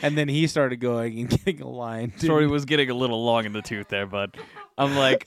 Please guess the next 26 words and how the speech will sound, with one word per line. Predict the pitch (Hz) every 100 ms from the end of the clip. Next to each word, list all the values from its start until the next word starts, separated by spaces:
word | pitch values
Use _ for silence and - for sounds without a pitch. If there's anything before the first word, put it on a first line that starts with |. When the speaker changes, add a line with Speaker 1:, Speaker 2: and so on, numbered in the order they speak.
| -
Speaker 1:
<laughs> |
Speaker 2:
"Okay, | 175 170 151
I | 135 147
hate, | - 170 160 - -
I | 139
hate | - 185 135
to | 135
be | 123
that | 107 95
guy, | 98 - - -
right? | 101 98 -
But | 131 110 98 - - - - 196 _ _
we | - 127
don't | 143 143
need | 139 131 117
his | 127 117
origin | 117 113 107 101
story." | 95 - 104 98 107 -
<laughs> | 104 - - 294 - 330 302 -
The | 277 - 208
fucking | - 214 190 185 175 -
podcast. | 165 208 147 196
We're | 170
talking | 202 196
about | 180
Warhammer. | 185 190 165 147 127